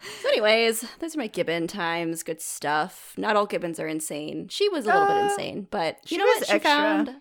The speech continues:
Speaker 1: she found a place that ended up being able to care for her properly, and she could live the life that was best for her, and we were able to give the baby a good life, too. So it worked
Speaker 2: Yeah.
Speaker 1: out well. So anyways, uh, conservation situation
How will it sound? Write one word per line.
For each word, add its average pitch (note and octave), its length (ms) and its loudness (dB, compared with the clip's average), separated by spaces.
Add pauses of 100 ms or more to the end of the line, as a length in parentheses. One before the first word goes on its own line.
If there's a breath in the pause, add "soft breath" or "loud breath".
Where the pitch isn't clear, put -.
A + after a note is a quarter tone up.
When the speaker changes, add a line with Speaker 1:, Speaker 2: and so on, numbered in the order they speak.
(480)
Speaker 1:
she - 140 -10
found D4+ 200 0
a G#4 40 -2
place E4 640 -4
that A#3 100 -2
ended A3+ 200 -4
up A3+ 120 -6
being A3 380 -6
able G#3 200 -6
to G3+ 100 -16
care F#3+ 180 -6
for G#3 140 -10
her A#3 140 -4
properly, A3+ 760 -4
and F3 420 -6
she - 140 -10
could F#3+ 120 -6
live A3 140 -4
the B3+ 80 -2
life A#3+ 540 -2
that - 120 -4
was A#3+ 100 -4
best G3 240 -4
for G3+ 100 -6
her, G4+ 280 2 (520 soft breath)
and G3 520 -6
we A3 120 -2
were G#3+ 120 -2
able G#3 280 -4
to G3 480 -4 (600)
give A3 220 -4 (300)
the G#3 80 -6
baby - 280 -6
a G3 60 -8
good - 160 -8
life, G#3 220 -8
too. - 200 -12 (240)
So C4+ 60 -4
it D#4+ 40 -2
worked A3 220 0
Speaker 2:
Yeah. A3+ 100 -2
Speaker 1:
out - 100 -6
well. - 260 -8 (300)
So F4+ 120 -8
anyways, C4+ 540 0
uh, A#3 220 6
conservation E4 480 0
situation F#3 640 -2